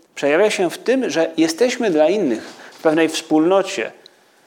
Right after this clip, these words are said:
a więc otwieramy się na potrzeby innych tam, gdzie jesteśmy, tam, gdzie mieszkamy, w grupie na uczelni, gdy wracamy do naszego rodzinnego domu. I każdy z nas m-, być może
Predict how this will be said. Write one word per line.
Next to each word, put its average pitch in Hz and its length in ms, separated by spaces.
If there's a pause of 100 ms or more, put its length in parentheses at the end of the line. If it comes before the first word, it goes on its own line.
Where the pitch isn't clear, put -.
a 143 60
więc 151 180
otwieramy 214 520
się 180 140
na 147 100
potrzeby 143 440
innych 143 520 (360)
tam, 139 200
gdzie 143 160
jesteśmy, 147 640 (400)
tam, 127 140
gdzie 123 140
mieszkamy, 143 680 (580)
w - 180
grupie 143 320
na 123 80
uczelni, 143 840
gdy 135 300
wracamy 131 420
do 127 200
naszego 123 520
rodzinnego 117 580
domu. 165 580 (1400)
I 156 140
każdy 185 320
z 165 60
nas 202 220
m-, 156 380
być 147 140
może 196 400